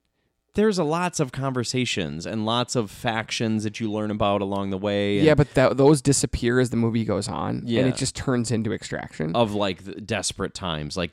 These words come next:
Speaker 2: I
Speaker 1: get this
Speaker 2: felt,
Speaker 1: person out.
Speaker 2: I
Speaker 1: Yeah.
Speaker 2: felt, k-, I, I felt like the, the third act of this movie was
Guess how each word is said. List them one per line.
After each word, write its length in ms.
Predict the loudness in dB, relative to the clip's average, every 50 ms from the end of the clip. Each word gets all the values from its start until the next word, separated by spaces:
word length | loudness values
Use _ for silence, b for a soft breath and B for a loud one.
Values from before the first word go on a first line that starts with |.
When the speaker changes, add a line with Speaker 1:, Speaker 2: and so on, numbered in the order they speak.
| -2 0
Speaker 2:
I 60 | 0 0
Speaker 1:
get 60 | 0 -2
this 100 | -2 2
Speaker 2:
felt, 180 | 4 4 4 4
Speaker 1:
person 160 | 2 0 -4
out. 100 | -2 -2
Speaker 2:
I 40 | -2
Speaker 1:
Yeah. 200 | -2 -2 -2 0
Speaker 2:
felt, 360 | 2 2 2 0 -2 -8 -18 _ _
k-, 260 | -18 -16 -14 -14 -16 -18 _ _ _ _ -16
I, 720 | -16 -16 -18 _ _ _ -10 -6 -4 -4 -2 -2 0 0
I 40 | 0
felt 220 | 2 2 2 2 4
like 160 | 2 2 2
the, 180 | 0 -2 -2 -2 -4 -6
the 140 | -4 -2 -2
third 380 | -4 -4 0 2 4 6 6 6
act 240 | 4 2 0 -2 -2 -4
of 60 | -2
this 140 | -2 -2 0
movie 300 | 0 0 0 0 0 0
was 440 | 0 -2 -2 -2 -2 -4 -6 -10